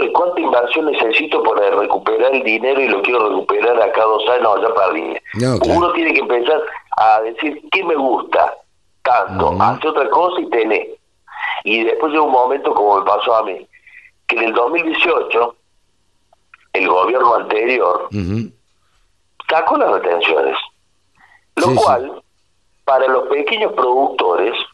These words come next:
Speaker 1: que nos venía bien el precio ese del maíz, los comod-, el ma-, el, el, el cerdo, el noventa por ciento es maíz y soja.
Speaker 2: Claro,
Speaker 1: Entonces,
Speaker 2: totalmente.
Speaker 1: y, y los núcleos son en dólares. Así
Speaker 2: Sí.
Speaker 1: que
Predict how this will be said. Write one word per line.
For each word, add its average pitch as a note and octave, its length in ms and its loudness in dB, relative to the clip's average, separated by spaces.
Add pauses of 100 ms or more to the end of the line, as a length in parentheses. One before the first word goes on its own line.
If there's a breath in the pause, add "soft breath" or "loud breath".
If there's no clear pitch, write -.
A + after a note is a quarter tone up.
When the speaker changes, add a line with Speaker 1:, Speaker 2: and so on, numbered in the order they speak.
(880 loud breath)
Speaker 1:
que A#2 360 -4
nos G#2 180 2
venía B2+ 380 0
bien E3+ 280 0
el F2+ 140 -4
precio A2 520 0
ese G#2 200 0
del F2 160 0
maíz, G2 500 0
los G2 180 0
comod-, B2 420 0
el F#2+ 120 -4
ma-, F2 220 0
el, F2+ 300 -4
el, D#2+ 420 -2
el E2 220 -4 (100)
cerdo, C#3 480 2 (120)
el F#2+ 180 -2
noventa G#2 580 0
por F#2 240 0
ciento B2+ 360 -2
es F2+ 60 -4
maíz F2+ 340 2
y - 120 -8
soja. C#3 400 -2 (100)
Speaker 2:
Claro, C#3+ 280 0
Speaker 1:
Entonces, F2+ 240 -2
Speaker 2:
totalmente. B2+ 460 -2 (880 soft breath)
Speaker 1:
y, G2 360 0
y G#2 60 -2
los F#2+ 180 0
núcleos C#3 400 0
son G#2+ 240 0
en F2+ 220 -2
dólares. G#2+ 440 2 (360)
Así - 260 -2
Speaker 2:
Sí. - 60 0
Speaker 1:
que - 160 -6